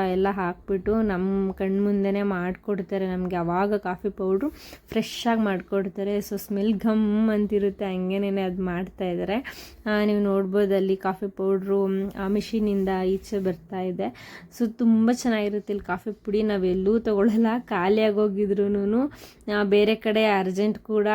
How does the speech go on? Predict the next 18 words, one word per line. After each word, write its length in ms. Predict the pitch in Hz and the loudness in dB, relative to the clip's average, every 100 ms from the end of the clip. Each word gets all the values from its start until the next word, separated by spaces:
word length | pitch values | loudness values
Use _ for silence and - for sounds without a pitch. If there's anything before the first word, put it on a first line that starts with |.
| 208 | 2
ಎಮರ್ಜೆನ್ಸಿಗೆ 600 | 196 190 190 202 202 208 | 2 0 0 -2 -2 -2
ತಂದ್ಕೊಳ್ಳಲ್ಲ. 880 | 202 - 190 185 185 214 208 196 185 | -4 -4 -4 -4 -2 2 2 2 2
ಯಾಕೆಂದರೆ 640 | 185 185 185 - 208 226 269 | 0 0 -2 -4 -2 0 0
ಅಷ್ಟ್ 280 | 190 165 - | 0 -2 -4
ಅಡ್ಜಸ್ಟ್ 440 | 214 180 233 - 240 | -6 -2 -2 0 0
ಆಗಲ್ಲ 340 | 202 202 214 | 2 2 2
ನಮಗೆ, 380 | 208 190 185 196 | 2 0 2 2
ಇದು 180 | 196 214 | 2 2
ರೂಢಿ 260 | 208 220 | 2 2
ಆಗಿಬಿಟ್ಟಿದೆ. 880 | 196 185 180 180 175 185 - - - - | 0 0 -4 -2 -4 -6 -10 -20 -20 -12
ಹಾಗಾಗಿ 340 | 180 190 202 226 | -6 -2 2 2
ನಾವಿಲ್ಲೇ 480 | 220 196 190 196 | 2 2 2 2
ಕಾಫಿ 300 | 240 214 - | 0 -4 -6
ಪುಡಿ 240 | 220 202 190 | -4 0 0
ಬಂದು 280 | 185 190 190 | 0 -2 -2
ತಗೊಂಡು 420 | 185 180 185 180 | -2 -2 -2 -2
ಹೋಗ್ತೀವಿ 340 | 175 - 185 | -4 -6 -4
ಯಾವಾಗ್ಲೂ. 800 | 175 175 185 185 180 180 185 285 | -2 -2 -2 0 -2 0 -2 -2